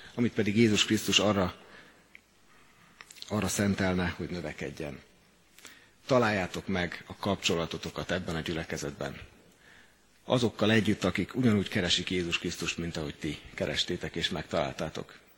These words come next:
Ha ezek a kapcsolatok meglesznek, akkor nem fogtok kiszakadni ebből a testből. Nem lézengő, sehova se tartozó emberek lesztek többé, ahogy már most sem azok vagytok, de ezeket a kapcsolatokat erősítsétek meg, hogy ez így is maradhasson.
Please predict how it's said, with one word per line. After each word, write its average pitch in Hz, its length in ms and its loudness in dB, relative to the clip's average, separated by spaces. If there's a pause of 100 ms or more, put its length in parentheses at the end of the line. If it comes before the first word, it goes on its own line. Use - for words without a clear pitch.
(460)
Ha - 100 -4
ezek 117 200 2
a 104 60 -4
kapcsolatok 104 520 0
meglesznek, 113 680 -2 (600)
akkor - 200 -8
nem 101 100 0
fogtok 90 340 -6
kiszakadni 92 560 -2
ebből 85 260 -4
a 69 80 -6
testből. 71 540 -6 (640)
Nem 87 280 -4 (560)
lézengő, 101 680 2
sehova 90 340 2
se 90 140 0
tartozó 90 460 -4
emberek 85 340 -2
lesztek 85 340 -4
többé, 82 440 -4
ahogy 90 200 -4
már 85 120 -4
most 92 200 0
sem 98 120 0
azok 95 220 -4
vagytok, 87 320 -6 (360)
de 113 100 -2
ezeket 110 280 0
a 104 40 -2
kapcsolatokat 92 800 0
erősítsétek 92 720 0
meg, 87 160 0
hogy 76 120 -2
ez 73 120 -4
így 80 120 -4
is 76 140 2
maradhasson. 78 640 -6